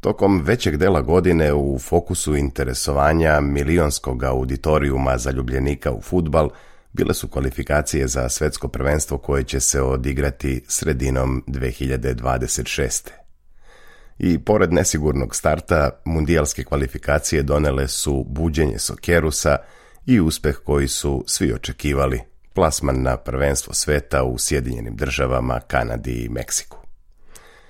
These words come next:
Promena selektora koja se odigrala krajem dve hiljade dvadeset četvrte očigledno je uspešno prodrmala usnulu reprezentaciju Australije. Pod komandom Tonija Popovića, Sokerusi su ponovo počeli da nižu pobede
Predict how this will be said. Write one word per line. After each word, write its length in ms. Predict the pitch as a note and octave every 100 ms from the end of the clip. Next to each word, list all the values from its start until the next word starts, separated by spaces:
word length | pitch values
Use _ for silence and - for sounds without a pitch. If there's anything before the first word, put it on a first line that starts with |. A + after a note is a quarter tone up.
| - -
Promena 340 | - - - -
selektora 500 | - A#2 - F2 E2
koja 200 | - D#2+
se 160 | -
odigrala 680 | E2 G#2 G2 F2 D#2 D#2 D2
krajem 400 | - G#2 G2 C2+
dve 140 | D2
hiljade 360 | - F2 F2+ C#2
dvadeset 480 | B1 C#2 G2 - C2
četvrte 460 | G2 A2 G2 E2+
očigledno 640 | D#2 D2 - C#2 F2 G#2+ E2+
je 200 | D2+ D2
uspešno 680 | C#2 G2 - - C#2 C#2
prodrmala 640 | C2+ E2 E2 E2 D#2+ C#2+ C#2+
usnulu 600 | C#2 E2+ - E2+ C#2 C2+
reprezentaciju 840 | C2 - C2+ C#2 C2 C2 - C#2+
Australije. 640 | A#1+ A#1+ - B1 A1+ - - - - - - - - -
Pod 260 | - D2 C#2
komandom 640 | - F2 D#2+ C#2+ C2+ A1+ -
Tonija 340 | F2 E2 B1+
Popovića, 720 | - F2+ F2+ G2 F2+ - E2+ - - - -
Sokerusi 580 | - - - G#2 D#2 C#2+
su 200 | - C#2+
ponovo 420 | - G2 F#2 C#2+
počeli 420 | C#2+ E2 - C#2
da 260 | C2+ C2+ C2
nižu 340 | C2 E2 C#2
pobede 580 | - E2+ F2+ E2+ D#2 D2